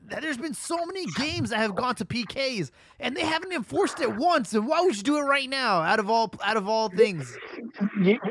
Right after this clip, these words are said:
Speaker 2: you've seen cases where they, where the keeper clearly moves, and you've also seen cases where there's, like, you know, it, because where they, where they invade the, uh,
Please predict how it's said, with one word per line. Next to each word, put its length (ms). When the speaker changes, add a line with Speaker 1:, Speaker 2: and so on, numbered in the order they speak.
Speaker 2:
you've 200
seen 220
cases 440
where 160
they, 200
where 200
the 100
keeper 380
clearly 420
moves, 520
and 140
you've 180
also 220
seen 220
cases 420
where 140
there's, 300
like, 260
you 80
know, 160
it, 140
because 260
where 140
they, 200
where 160
they 200
invade 480
the, 200
uh, 220